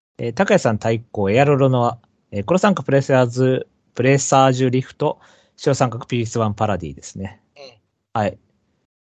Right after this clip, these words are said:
Speaker 1: じゃあ、まあ、エアロロノア？
Speaker 2: まあ、休み明けダウン。
Speaker 1: うん。
Speaker 2: で、や-、前回の安田の富士の内容を考えたら、その富士の馬がセリフォス、ソウルアッシュ、ダノンスコーピオンでしょ？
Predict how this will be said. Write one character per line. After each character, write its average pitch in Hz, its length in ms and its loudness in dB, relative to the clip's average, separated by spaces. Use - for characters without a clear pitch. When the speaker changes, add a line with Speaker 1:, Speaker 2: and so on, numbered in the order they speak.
Speaker 1:
じ - 80 0
ゃ 170 40 4
あ、 - 20 -4
ま 143 360 2
あ、 - 220 -20
エ 117 160 0
ア 117 80 0
ロ 117 100 0
ロ 113 140 -2
ノ 110 180 -2
ア？ - 100 -10
Speaker 2:
ま - 100 -10
あ、 - 80 -10
休 - 260 -14
み 202 100 -10
明 196 100 -8
け 196 100 -4
ダ 170 220 0
ウ 180 60 -6
ン。 - 200 -14
Speaker 1:
う 113 80 -2
ん。 95 240 0
Speaker 2:
で、 156 160 0
や-、 156 80 -4
前 185 220 0
回 196 200 -6
の 185 60 -8
安 185 220 -8
田 131 80 -6
の 110 80 -14
富 151 180 -8
士 120 160 -4
の 135 100 -8
内 127 240 -4
容 127 80 -2
を 117 60 -8
考 131 140 -10
え 113 60 -10
た 107 100 -10
ら、 95 80 -8
そ 117 100 -12
の 110 120 -12
富 226 100 -6
士 226 120 -6
の 120 260 -8
馬 139 220 -8
が 101 300 -8
セ - 160 -6
リ 233 100 -6
フ 160 120 -10
ォ - 20 -8
ス、 - 60 -16
ソ 143 240 -6
ウ - 20 -8
ル 147 80 -4
ア - 20 -8
ッ 131 40 -10
シ 110 100 -14
ュ、 - 20 -16
ダ 113 80 -8
ノ 170 80 -8
ン 90 60 -10
ス - 80 -20
コ 175 120 -4
ー 131 40 -6
ピ 113 120 -8
オ 95 60 -8
ン 87 40 -14
で 85 80 -14
し - 60 -16
ょ？ 95 160 -12